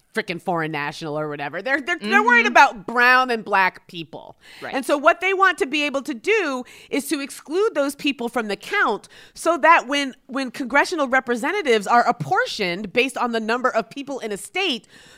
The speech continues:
Speaker 1: these undocumented people will not be counted. So that means states that have a very large undocumented brown population, states like Texas, Arizona, Nevada, California,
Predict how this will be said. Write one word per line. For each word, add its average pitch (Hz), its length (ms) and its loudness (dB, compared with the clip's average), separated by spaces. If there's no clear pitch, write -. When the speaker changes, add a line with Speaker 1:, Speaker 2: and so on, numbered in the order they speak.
Speaker 1:
these 381 280 4
undocumented 302 760 4
people 339 260 -2
will 247 140 -2
not 262 280 4
be 269 100 -4
counted. 302 420 -2
So 240 100 -4
that 302 240 4
means 277 260 -6
states 285 360 -2
that 240 120 2
have 254 220 2
a 202 60 0
very 269 380 0
large 226 520 4
undocumented 240 800 4
brown 196 300 4
population, 214 760 0
states 185 320 -2
like 156 200 -2
Texas, 240 580 0
Arizona, 226 840 2
Nevada, 226 640 6
California, 196 840 2